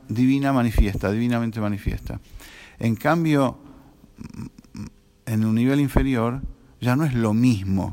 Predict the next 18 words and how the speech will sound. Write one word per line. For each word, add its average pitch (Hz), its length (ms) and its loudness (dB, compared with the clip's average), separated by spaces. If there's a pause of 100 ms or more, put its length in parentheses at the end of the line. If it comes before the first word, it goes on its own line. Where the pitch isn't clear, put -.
(140)
que 101 120 -2
se - 140 -4
manifiesta, 95 680 -6 (640)
ya 113 300 -2
es 107 120 0
briá. 113 500 -2 (440)
Briá 117 360 0
significa 123 580 -2
algo 120 400 0
nuevo 139 600 0 (340)
que 120 100 -2
antes 131 240 0
no 131 80 0
existía. 127 560 -6 (840)
Algo 131 300 2
nuevo, 151 560 2 (960)
porque - 380 2
a-, 151 200 -2